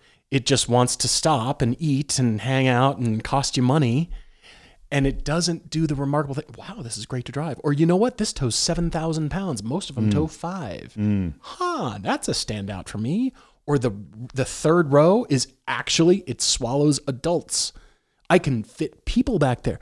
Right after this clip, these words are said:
Speaker 1: "Oh, well, the trade-off is, you know, not great handling or not." Well, then one that does is sort of like, "Amazing Mercedes
Speaker 2: Mm.
Speaker 1: G L S sixty-three." <laughs> You
Speaker 2: Uh-huh.
Speaker 1: know what I mean? But
Speaker 2: Yeah,
Speaker 1: you're
Speaker 2: yeah.
Speaker 1: paying a hundred and fifty thousand dollars.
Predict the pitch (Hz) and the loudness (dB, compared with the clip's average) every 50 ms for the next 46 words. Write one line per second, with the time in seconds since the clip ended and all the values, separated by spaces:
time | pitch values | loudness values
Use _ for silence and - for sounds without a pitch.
0 | - - - - - - - 277 220 131 135 147 165 175 151 160 156 - - 156 | -14 -20 -20 -20 -8 -2 0 2 2 4 2 2 2 2 0 -2 -4 -4 -2 -2
1 | 151 156 156 147 - 156 151 151 147 139 - - - _ - 143 135 123 120 123 | 0 0 0 -2 0 0 0 0 0 -2 -6 -10 -10 _ -4 -2 0 0 -2 -2
2 | 120 - 131 131 131 - 135 127 123 131 120 123 127 131 123 113 110 117 110 - | -4 -4 -4 -4 -2 -2 -2 -2 0 -2 -2 -2 -2 -2 -4 -4 -4 -6 -8 -10
3 | - 120 135 120 117 120 113 107 120 113 185 185 123 127 131 135 135 - - 127 | -12 -16 -14 -10 -6 -6 -6 -4 -4 -4 -2 -2 0 2 2 2 2 2 2 2
4 | 127 151 185 175 135 - - 139 131 131 123 120 117 110 - - - - - - | 4 4 4 2 2 2 4 4 4 4 4 2 2 0 -2 -8 -14 -12 -12 -12
5 | - - - - - - 127 135 135 139 139 156 196 262 294 285 311 294 214 156 | -14 -16 -18 -16 -6 0 2 4 6 6 8 8 8 8 8 8 8 8 8 8
6 | 143 135 131 127 107 107 135 131 - - 92 85 117 131 127 123 117 117 113 110 | 6 6 6 6 6 8 8 8 8 6 4 4 4 6 6 6 6 6 4 2
7 | - - 123 - - 131 117 - 113 117 113 110 127 180 254 240 185 160 - - | 2 0 0 0 0 0 0 0 0 0 2 4 4 4 4 4 4 4 4 4
8 | 175 - - 262 - - 156 139 202 - - 160 151 - - - - 135 - - | 2 4 8 8 8 8 8 6 4 2 0 -4 -14 -14 -14 -10 -8 -4 0 2
9 | 101 101 101 98 95 113 104 - 165 156 151 147 151 151 175 202 202 160 139 156 | 4 4 4 4 4 2 2 4 4 4 6 6 6 6 4 4 6 6 8 8
10 | 170 165 143 - - 131 123 113 110 110 117 113 110 107 95 92 - - - - | 8 8 6 4 4 2 2 2 2 2 2 2 0 0 0 -4 -6 -10 -10 -8
11 | 120 - 98 98 117 113 104 110 117 - 208 269 285 123 101 - - | -8 -8 -8 -8 -6 -6 -6 -6 -4 -2 0 0 0 0 -2 -4 -6